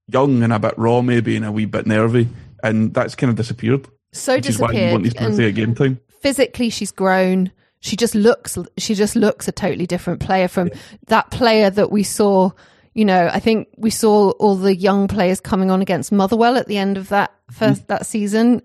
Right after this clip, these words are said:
Speaker 2: Um, and it was the first time we kind of seen her, and we were like, she just <laughs> looked like a wee baby. Like, oh my goodness. And now she just, again, like Maria, has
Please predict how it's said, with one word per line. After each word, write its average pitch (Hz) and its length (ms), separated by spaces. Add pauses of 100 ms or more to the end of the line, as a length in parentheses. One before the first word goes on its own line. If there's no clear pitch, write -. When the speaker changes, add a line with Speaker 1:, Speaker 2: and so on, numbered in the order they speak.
(100)
Speaker 2:
Um, 185 380 (840)
and 190 160
it - 120
was 190 100
the 190 80
first 190 260
time 196 120
we 185 80
kind 196 200
of 175 60
seen 202 300
her, 208 240
and 240 100
we 202 80
were 190 60
like, 175 240
she - 140
just - 300
<laughs> 190 100
looked 247 200
like 208 180
a 202 40
wee 202 160
baby. 185 400 (560)
Like, 196 440
oh 392 220
my 294 140
goodness. 262 440
And 208 220
now 220 200
she 214 180
just, - 280 (140)
again, 254 460
like 233 180
Maria, 214 440 (100)
has 202 240